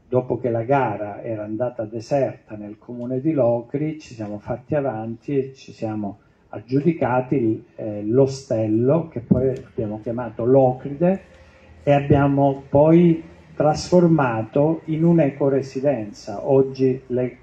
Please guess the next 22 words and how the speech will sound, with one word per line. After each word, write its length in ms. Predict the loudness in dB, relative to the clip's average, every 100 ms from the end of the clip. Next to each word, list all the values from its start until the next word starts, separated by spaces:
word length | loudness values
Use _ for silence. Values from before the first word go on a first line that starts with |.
| -6
l'ecostello 840 | -2 0 -2 -4 -4 0 2 4
Locride 760 | 4 2 0 -4 -2 -4 -6 _ _ _ 0
è 80 |
una 200 | 2 2
delle 300 | 2 0 -2
residenze 720 | -2 -6 -6 -2 -2 -4 -6 2
più 160 | 4
ecologiche 840 | 4 4 2 2 0 -4 -12 -10 -10
che 120 | -12
ci 120 | -14
sono 240 | -18 -18 -18
in 80 | -18 -8
Calabria. 640 | -4 -4 -6 -10 -14 -14 -20 _ -20 _ -20 _ -20 -20 -10 2
Poi 240 | 4 4
accanto 420 | 2 -2 -4 -2
a 40 | -4
questo 960 | 0 0 2 0 -2 0 2 2 -4
abbiamo 400 | -10 -2 0 0
messo 340 | 0 -2 -4 -8
insieme 500 | -8 -2 0 0 -2
gli 120 | -2
agricoltori 1160 | -2 -2 0 0 0 4 4 4 2 0 -4